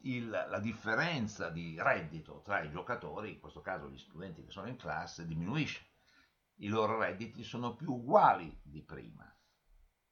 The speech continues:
E tuttavia vi è anche l'idea che se io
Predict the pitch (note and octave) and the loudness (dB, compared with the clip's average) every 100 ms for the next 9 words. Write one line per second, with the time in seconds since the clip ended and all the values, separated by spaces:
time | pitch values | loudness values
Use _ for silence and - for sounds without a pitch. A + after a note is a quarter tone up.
0 | _ _ _ _ G3+ - B3+ F3+ C3+ C3 | _ _ _ _ -6 -2 2 4 4 4
1 | F#3 E3+ B2+ A2 C#3+ D3+ B2 A2 G2 F#2+ | 2 2 2 4 4 4 2 0 2 6
2 | G#2 - - - B2 - E3 A3 G3+ - | 8 8 2 -8 -6 -6 -2 0 0 -2